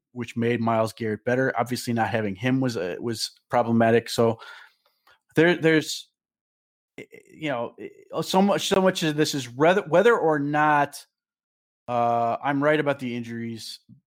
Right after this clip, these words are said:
but I do think the exhaustion thing and fatigue and all that did pl-, absolutely play a role. Keep in mind that the Raiders' offensive line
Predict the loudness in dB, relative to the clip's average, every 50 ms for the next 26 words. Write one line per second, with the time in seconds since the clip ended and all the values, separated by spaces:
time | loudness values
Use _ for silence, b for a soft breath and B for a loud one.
0 | _ _ _ -8 -6 -4 -4 -6 -6 -4 -4 -4 -4 0 0 0 2 2 0 -2
1 | -2 -2 -4 -4 -4 -4 -4 -2 0 2 4 4 2 0 -4 -8 -8 -6 -6 -6
2 | -4 -4 -6 -6 -8 -8 -10 -10 -12 -12 -8 -6 -6 -6 -6 -6 -6 -4 -2 -2
3 | -2 -2 -4 -6 -8 -8 -8 -10 -12 -10 _ -10 -10 -8 -4 -6 -6 -6 -6 -12
4 | -10 -10 -10 -12 -8 -6 -6 -4 -2 -2 -4 -2 0 -2 -2 2 2 2 2 2
5 | 2 0 0 -2 0 0 0 0 2 2 2 2 2 2 2 0 0 0 -4 -4
6 | -6 -8 -6 -2 0 0 2 2 2 0 0 -2 -2 -4